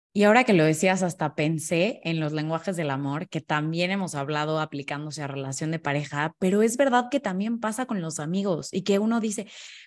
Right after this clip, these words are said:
"Pero es que yo le mando flores en cada cumpleaños y no sé", ¿no? Y estás esperando que te mande flores en tu cumpleaños porque tú le mandaste flores en tu cumpleaños. De entrada ahí ya, o sea,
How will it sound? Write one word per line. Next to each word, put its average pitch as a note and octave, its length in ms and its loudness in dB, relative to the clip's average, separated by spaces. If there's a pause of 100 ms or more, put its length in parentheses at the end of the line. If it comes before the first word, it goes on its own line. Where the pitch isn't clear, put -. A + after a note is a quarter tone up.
"Pero C#4 140 -6
es C#4 60 -18
que D#4+ 160 -2
yo D4+ 280 2
le D4 140 2
mando C#4 240 -2
flores C4 560 -2
en A#3+ 100 -6
cada B3 300 2
cumpleaños A#3 880 -4
y G3 300 -8
no A3 240 -4
sé", G#3+ 360 -4 (160)
¿no? G3 300 -6 (300)
Y A3 140 4
estás B3 260 2
esperando G#3+ 420 0
que G#3 80 -4
te E3 160 -2
mande F3+ 340 0
flores E3+ 440 -2
en D#3+ 80 -6
tu D3+ 100 -12
cumpleaños E3+ 400 -4
porque E3 180 -14
tú A3 140 -6
le A3 120 -4
mandaste F#3+ 380 -4
flores G3 220 -6
en G3 80 -8
tu - 80 -14
cumpleaños. G#3 320 -2
De C4+ 60 2
entrada F4+ 260 2
ahí D#4+ 220 6
ya, C#4 320 2
o A3+ 80 -6
sea, C4 280 0